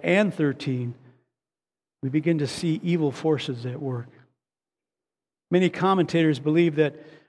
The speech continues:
verses twelve and thirteen are talking about dem-, demonic forces.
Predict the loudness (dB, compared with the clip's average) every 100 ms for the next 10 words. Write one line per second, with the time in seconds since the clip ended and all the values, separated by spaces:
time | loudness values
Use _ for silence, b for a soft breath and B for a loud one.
0 | -2 -2 -2 -4 0 2 2 0 -2 0
1 | 0 0 0 -2 -2 0 0 0 -2 -2
2 | -2 -4 -4 -2 -2 -4 -6 -4 -4 -4
3 | -6 -12